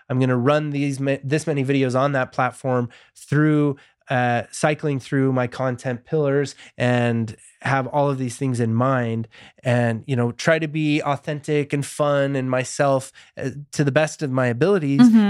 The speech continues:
Speaker 1: and learn as I go along. And so that I'm not overacting or over, you know, all of the, the elements that go into it.
Speaker 2: Yeah,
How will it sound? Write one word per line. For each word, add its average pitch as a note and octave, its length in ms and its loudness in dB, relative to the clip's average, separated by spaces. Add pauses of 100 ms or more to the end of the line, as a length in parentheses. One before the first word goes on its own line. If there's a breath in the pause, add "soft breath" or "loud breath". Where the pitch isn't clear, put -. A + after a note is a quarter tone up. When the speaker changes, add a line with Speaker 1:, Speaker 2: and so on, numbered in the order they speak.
Speaker 1:
and C3 160 4
learn D#3+ 240 4
as D#3+ 120 2
I C#3+ 120 2
go C#3 200 2
along. D3 500 0 (360 loud breath)
And B2+ 400 0
so C#3 140 0
that B2+ 100 2
I'm C3 100 2
not C3 240 0
overacting D3 880 0
or C3+ 120 2
over, D3 420 2
you C#3+ 160 0
know, C#3 220 4
all D#3 260 2
of E3+ 140 -6
the, D3 160 -6 (120)
the C#3+ 220 0
elements D3 360 0
that B2+ 100 -6
go A#2+ 180 0
into B2+ 320 -4
it. - 100 -10 (160)
Speaker 2:
Yeah, F3+ 280 4